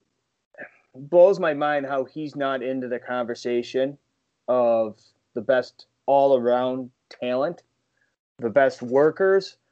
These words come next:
because the problem that you run into then is you have to separate sports wres-, uh, wrestling and sports entertainers,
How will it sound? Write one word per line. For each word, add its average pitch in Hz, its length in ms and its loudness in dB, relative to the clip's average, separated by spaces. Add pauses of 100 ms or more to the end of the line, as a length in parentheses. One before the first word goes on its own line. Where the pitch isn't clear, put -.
(280)
because 135 760 2
the 123 100 -8
problem 151 440 2
that 135 220 -4
you 147 80 -4
run 131 180 0
into 143 380 -6
then 110 360 -6 (1400)
is 127 1040 0 (540)
you 127 120 -4
have 135 280 0
to 127 80 -8
separate 123 880 0 (840)
sports - 560 -2
wres-, 139 580 -2
uh, 107 200 -4
wrestling 196 640 2 (500)
and - 140 -14
sports 139 260 -2
entertainers, 117 680 -6